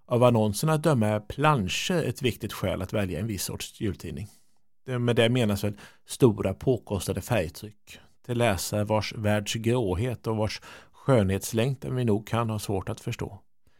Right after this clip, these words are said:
Kanske bilder man sparade och möjligen också satte upp på väggen. Många av Selma Lagerlöfs noveller har först skrivits till jultidningar.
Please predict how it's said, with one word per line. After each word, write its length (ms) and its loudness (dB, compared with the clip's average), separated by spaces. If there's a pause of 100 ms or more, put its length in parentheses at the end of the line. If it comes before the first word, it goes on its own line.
(320)
Kanske 280 2
bilder 300 2
man 160 0
sparade 500 0
och 140 -6
möjligen 420 -2
också 240 -8
satte 260 -6
upp 140 -8
på 120 -6
väggen. 320 -10 (1040)
Många 300 2
av 60 2
Selma 340 0
Lagerlöfs 540 0
noveller 400 -2
har 100 -2
först 360 -6
skrivits 460 -6
till 100 -6
jultidningar. 580 -16